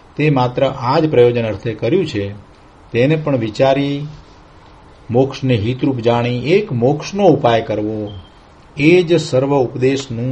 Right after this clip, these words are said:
તાત્પર્ય છે. એટલે અહીંયા એ વાત સિદ્ધ કરી કે કેવળ મોક્ષ જ હિત છે અને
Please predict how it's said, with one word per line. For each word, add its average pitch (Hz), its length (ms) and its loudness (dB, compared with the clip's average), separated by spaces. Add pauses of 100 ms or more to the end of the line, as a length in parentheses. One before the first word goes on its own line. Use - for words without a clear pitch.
તાત્પર્ય 101 580 -4
છે. 104 180 -12 (3000)
એટલે 139 300 0 (220)
અહીંયા 131 380 2
એ 156 120 6
વાત 139 240 6
સિદ્ધ 120 300 -2
કરી 151 340 4 (800)
કે 170 120 2 (120)
કેવળ 156 420 6
મોક્ષ 135 400 0
જ 160 140 8
હિત 151 300 4
છે 156 200 6 (1000)
અને 147 240 2